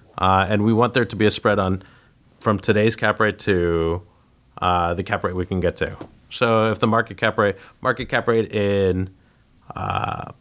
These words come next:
Beaverton, for example, is somewhere between five, five and a quarter to five and a half, uh, which is, uh, by the way, a great market cap rate. That means you get, uh,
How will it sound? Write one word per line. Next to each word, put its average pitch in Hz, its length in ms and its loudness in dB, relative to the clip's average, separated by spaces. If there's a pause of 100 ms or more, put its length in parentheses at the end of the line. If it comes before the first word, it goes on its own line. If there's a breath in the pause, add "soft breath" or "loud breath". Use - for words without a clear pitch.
(140)
Beaverton, 101 680 0
for 98 100 0
example, 92 380 0
is 87 80 -4
somewhere 87 240 -2
between 85 340 -6
five, 90 380 0 (240)
five 95 240 0
and 92 100 0
a - 20 -4
quarter 87 520 0
to 92 100 -12
five 87 240 -2
and 85 100 -2
a 80 40 -4
half, 85 360 -2 (460 soft breath)
uh, 87 360 2 (120)
which 101 240 -4
is, 98 120 -2 (200)
uh, 101 60 -6 (400)
by 110 120 2
the 104 80 0
way, 98 120 0
a - 20 -2
great 92 460 -2 (240)
market 90 280 -2
cap 87 220 -2
rate. 87 320 -2
That 101 120 2
means 95 200 0
you 98 120 -2
get, 87 280 0 (560 soft breath)
uh, 80 520 -2